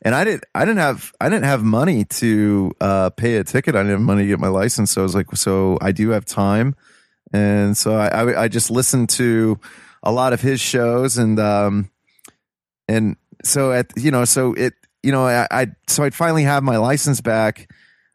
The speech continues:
Um, we have this big show coming up in Toronto, and it's gonna be the first time I'd actually go up there, which had been, like, this dream of mine, um, in this time when I was broke, was to get up there and, and put on these shows. Um,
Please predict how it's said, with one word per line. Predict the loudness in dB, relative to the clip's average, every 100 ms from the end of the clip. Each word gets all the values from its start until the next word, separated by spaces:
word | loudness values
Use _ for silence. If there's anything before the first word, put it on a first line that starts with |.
| -4
Um, | 0 2 2 2
we | 2
have | 2
this | 0 0
big | -2 -2
show | -2 -2 -2
coming | -2 -2 0
up | 0 -2 -6 -8
in | -2 0
Toronto, | 0 -2 0 2 2 2
and | 2
it's | 0
gonna | 0 0
be |
the | 0
first | 0 -2 0
time | 0
I'd | 0
actually | -2 -4
go | -4 -2 0
up | -2 -2
there, | 0 0 0 -4 _ _ _ -4
which | -2
had | -2 -2
been, | 0
like, | 0 0
this | -2 -2
dream | -2 0 2 2
of | 0
mine, | 0 0 2 0 -2 _ -10 -2
um, | 0 2 2
in | 2
this | 0 0
time | -2 0 2
when | 2
I | 2 0 0
was | -4
broke, | -2 -2 0 0 -2 -10 -20 _ _ _ _
was | -2 0
to | 0
get | 0
up | -2 0
there | 0 2
and, | 0 0
and | -2
put | 0 0
on | 2
these | 0
shows. | 0 -2 0 0 -2 -4 -8 _ -20 -20 _ -10 -2
Um, | 0 2 2 0 -2